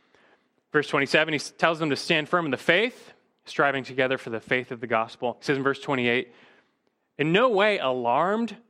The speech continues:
by your opponents, which is a sign of destruction for them, but of salvation for you, and,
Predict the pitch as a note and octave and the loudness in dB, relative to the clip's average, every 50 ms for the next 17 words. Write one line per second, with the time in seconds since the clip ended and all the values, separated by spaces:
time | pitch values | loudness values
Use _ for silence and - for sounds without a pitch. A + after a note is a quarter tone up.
0 | _ _ - B2+ C3 C3+ C#3+ C#3+ C#3+ D3 C#3 B2 - - - D#3+ D3 A#2+ G#2 A2+ | _ _ -6 -2 0 0 0 0 0 0 0 0 0 -2 -2 -2 -2 -2 -4 -8
1 | - - - - - _ _ _ _ _ _ _ _ _ _ _ _ - B2+ - | -10 -12 -14 -14 -16 _ _ _ _ _ _ _ _ _ _ _ _ -16 -12 -10
2 | C#3 A#2+ C3 A#2+ - - - - - D#3 E3+ G#3+ A#3+ B3 B3 G#3+ E3+ F3+ F3 - | -6 -4 -4 -4 -4 -6 -6 -4 -4 -2 0 0 0 0 0 -2 -2 -4 -4 -4
3 | - - - - G3 G3+ G3+ - - F#3+ E3+ - - D#3 C3+ B2+ E3 A3 A#3 F#3 | -6 -6 -2 0 0 0 0 -2 -6 -6 -4 -2 -2 -2 0 2 2 4 4 2
4 | D#3+ F3+ A3 B3+ A#3+ - - _ _ _ _ _ _ _ _ _ _ - C#3+ C#3 | 2 0 0 -2 -4 -6 -12 _ _ _ _ _ _ _ _ _ _ 0 2 2
5 | C#3 C3 B2+ B2 A#2+ - - _ _ - - D3+ C3 B2+ C3+ C3+ B2 - - A2+ | 4 4 2 0 -2 -6 -16 _ _ -4 0 0 0 2 2 0 -2 -2 -6 -8
6 | G#2 - C3+ A#2+ B2 C3+ C#3 C3+ B2 A2+ G#2+ A2 | -6 -4 -4 -2 2 2 4 4 2 2 0 -4